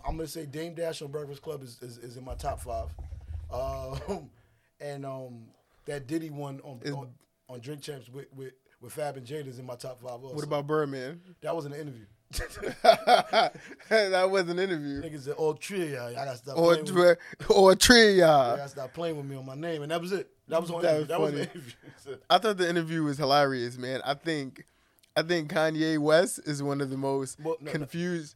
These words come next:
Speaker 1: His name's not Kanye West.
Speaker 2: Ye.
Speaker 1: Thank you.
Speaker 2: I think Ye is one of the most confused people on the planet.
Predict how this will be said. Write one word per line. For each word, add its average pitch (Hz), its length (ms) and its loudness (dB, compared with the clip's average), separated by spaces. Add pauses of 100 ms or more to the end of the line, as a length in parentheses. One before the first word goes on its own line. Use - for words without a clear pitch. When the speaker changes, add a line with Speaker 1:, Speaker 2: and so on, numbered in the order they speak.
Speaker 1:
His 139 120 -12
name's 147 180 -8
not 135 120 -12
Kanye 120 240 -14
West. 104 100 -6
Speaker 2:
Ye. 156 440 4 (120)
Speaker 1:
Thank 127 200 -14
you. - 40 -10
Speaker 2:
I 160 100 2
think 156 220 -2
Ye 160 360 4
is 156 200 -2
one 151 200 -2
of 139 80 -6
the 143 80 -4
most 143 320 -2
confused 151 580 -4
people 143 380 -6
on 135 140 -6
the 123 60 -10
planet. 110 460 -12